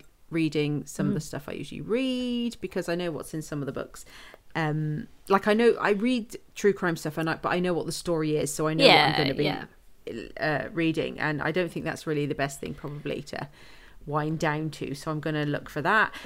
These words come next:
Speaker 1: And I've also kind of started a bit more of a health kit back, and I've started doing, um, I'm not a person that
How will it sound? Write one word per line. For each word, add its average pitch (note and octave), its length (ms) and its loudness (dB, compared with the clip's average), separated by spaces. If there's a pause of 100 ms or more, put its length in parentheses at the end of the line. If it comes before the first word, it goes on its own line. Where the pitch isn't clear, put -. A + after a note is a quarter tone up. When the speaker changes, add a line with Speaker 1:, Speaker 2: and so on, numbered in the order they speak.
(320)
Speaker 1:
And D#3+ 340 4
I've E3 160 0
also E3 300 0
kind D#3 200 -4
of D3+ 60 -2
started D3+ 260 -2
a D#3 40 -4
bit - 160 -4
more D3+ 180 0
of C3+ 80 -4
a C3+ 40 -4
health F3 380 -2
kit - 260 -4
back, D#3 400 0
and D#3 200 -2
I've F3 140 -8
started A3 400 -4
doing, F3+ 440 2
um, D#3+ 280 -2 (1000)
I'm B3+ 320 4
not A3 360 4
a F3+ 40 -2
person E3 440 0
that - 140 -2